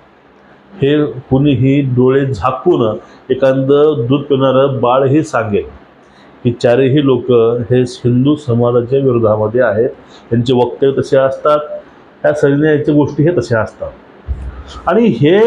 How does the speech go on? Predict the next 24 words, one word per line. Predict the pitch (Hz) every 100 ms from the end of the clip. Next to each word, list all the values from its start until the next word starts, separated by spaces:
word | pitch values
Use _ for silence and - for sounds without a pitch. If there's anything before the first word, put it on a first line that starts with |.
| 240
मग | 185 139 165
काय | 175 180 190
आलं | 202
तर | 202
पाठीमागे | 170 170 180 185 190
बघा, | 175 156 139 147 214 139 123
ज्यांचेच | 135 135 165 175
कोणते | 170 160 170 165 -
तिवारी | 139 143 156
नावाचे | 156 151 151 151
सदग्रहस्थ | 147 143 143 135 135 135 147
बाहेर | 139 120 127
पडले | 127 127 131
होते | 127 123
शिवसेनेतून | 127 101 104 104 95 80 - - - -
आणि | 123
त्यांनी | 123 156
काय | 170
सगळं | 175 143 151
काही | 156
वखलं | 151 - 143
होतं | 135 131
बाहेर | 113 107
येऊन, | 107